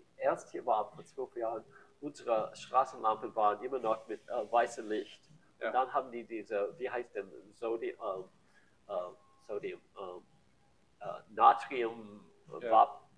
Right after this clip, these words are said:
Speaker 1: Vapor oder wie heißt diese, mit dem, äh, äh,
Speaker 2: Der Gelb?
Speaker 1: gelber Licht
Speaker 2: Ich
Speaker 1: hier.
Speaker 2: weiß es nicht, keine
Speaker 1: Und die
Speaker 2: Ahnung.
Speaker 1: haben das an, an unserer Straße ausgetauscht, an etlicher Straße. Leute haben da, damals ge-, geschimpft, aber niemand hat das vorher angekündigt.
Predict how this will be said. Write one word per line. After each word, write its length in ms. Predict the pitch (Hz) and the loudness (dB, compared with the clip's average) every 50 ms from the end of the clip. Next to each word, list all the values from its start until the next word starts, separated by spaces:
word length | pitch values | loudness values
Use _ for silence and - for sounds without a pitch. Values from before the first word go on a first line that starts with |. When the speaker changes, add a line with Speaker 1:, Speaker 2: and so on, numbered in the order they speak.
| - - - | -20 -6 2
Speaker 1:
Vapor 580 | 110 107 107 - - - 123 120 117 113 104 104 | 2 2 2 2 -6 -2 0 2 2 4 4 4
oder 200 | 101 101 95 87 | 2 2 -2 -4
wie 120 | 104 104 | -6 -4
heißt 220 | 113 113 113 - - | -2 -4 -4 -4 -10
diese, 300 | 117 104 98 107 101 95 - - - - - _ _ | -10 -10 -6 -6 -6 -6 -6 -18 -20 -20 -20 _ _
mit 160 | 110 101 _ | -14 -14 _
dem, 180 | - 95 92 - _ - | -14 -18 -18 -18 _ -8
äh, 40 | 117 | -6
äh, 220 | 95 98 98 - - - - - - - - - _ _ 104 - - - - _ _ _ _ - | -4 -4 -6 -8 -10 -16 -20 -20 -20 -20 -20 -20 _ _ -14 -14 -14 -14 -16 _ _ _ _ -20
Speaker 2:
Der 60 | 113 110 | -20 -12
Gelb? 180 | - 120 127 127 | 0 2 6 8
Speaker 1:
gelber 320 | 120 120 123 120 117 104 | 10 8 8 8 6 2
Licht 320 | 101 104 117 113 - - | 4 4 0 0 0 -4
Speaker 2:
Ich 60 | - 120 | -2 0
Speaker 1:
hier. 160 | 113 104 90 | 0 2 4
Speaker 2:
weiß 200 | 104 110 110 110 | 2 2 2 -2
es 80 | - - | -8 -12
nicht, 160 | 110 104 - | -12 -14 -8
keine 100 | - - - | -4 -2 0
Speaker 1:
Und 20 | - | 0
die 40 | 131 | 6
Speaker 2:
Ahnung. 160 | 123 151 147 | 6 6 6
Speaker 1:
haben 60 | - 135 | 8 6
das 260 | 131 123 127 - - | 6 6 6 4 -6
an, 180 | - - 135 - - | -8 -8 -8 -8 -6
an 180 | 131 117 120 - | -8 -6 -4 -6
unserer 280 | 151 - - - 143 | -8 -8 -6 -8 -8
Straße 420 | - - - 120 123 127 - - - | -8 -2 0 0 0 0 0 2 2
ausgetauscht, 680 | 117 123 - - - 127 _ - 117 117 - - - | 2 2 2 -4 -14 -16 _ 0 2 2 2 -2 -14
an 80 | 117 | -6
etlicher 460 | - 147 156 - 151 156 - 139 113 107 | 0 0 0 0 0 -6 -2 -2 -4 -4
Straße. 400 | - - 117 113 117 - - 117 | -4 2 6 6 6 6 2 0
Leute 320 | 117 123 131 135 - 117 | 2 2 2 2 2 4
haben 240 | 127 123 - 117 117 - - - - - - - - | 4 4 4 2 -8 -12 -12 -12 -14 -14 -8 -4 6
da, 120 | - - - | 6 6 6
damals 500 | - - 120 117 - 113 113 110 - - | 8 6 6 6 6 2 0 0 -2 -6
ge-, 140 | - 110 104 | -10 -10 -10
geschimpft, 540 | - - 104 - - 180 185 170 - - - | -10 -12 -12 -4 -2 -2 -2 -2 -4 0 0
aber 180 | 113 - 117 110 | 0 0 0 -6
niemand 440 | 113 131 139 131 - 131 123 123 - | -8 -6 -6 -8 -8 -8 -12 -4 -4
hat 160 | 139 131 - | -4 -2 -2
das 160 | 113 113 - | -8 -8 -8
vorher 440 | - 127 127 123 131 120 110 107 - 107 | -2 -2 -2 0 2 2 2 2 2 -2
angekündigt. 640 | 117 113 120 113 110 110 - - 107 - - - | -8 -10 -12 -16 -20 -20 -14 -14 -14 -14 -14 -18